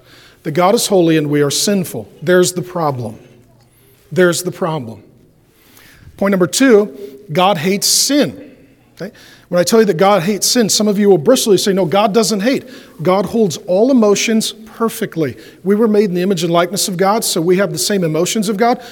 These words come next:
but God's emotions are perfect. So when he hates, it's a perfect hatred. When he's angry, it's a perfect anger. Our problem is sometimes our hatred or our anger, it's imperfect. But God hates sin. God loves people, but he hates sin.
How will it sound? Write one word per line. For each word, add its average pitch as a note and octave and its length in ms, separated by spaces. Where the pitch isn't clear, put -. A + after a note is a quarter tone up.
but F3+ 120
God's G3 260
emotions F3+ 440
are D#3 60
perfect. A3+ 400
So F3 180
when D#3+ 160
he G3+ 260
hates, F#3 400
it's - 180
a - 60
perfect A#3 500
hatred. D3+ 340
When C#3 100
he's E3+ 220
angry, F#3+ 380
it's - 400
a F3 40
perfect B3 480
anger. D3 320
Our A#3 140
problem D#3+ 420
is D#3+ 160
sometimes F#3 400
our F#3 140
hatred G3 300
or D#3 120
our A3+ 140
anger, E3+ 300
it's E3+ 180
imperfect. F3+ 600
But E3 140
God G3+ 240
hates A3+ 400
sin. G3 320
God G3 260
loves A3+ 380
people, F3+ 580
but F#3+ 80
he F3+ 60
hates F3+ 280
sin. C3+ 500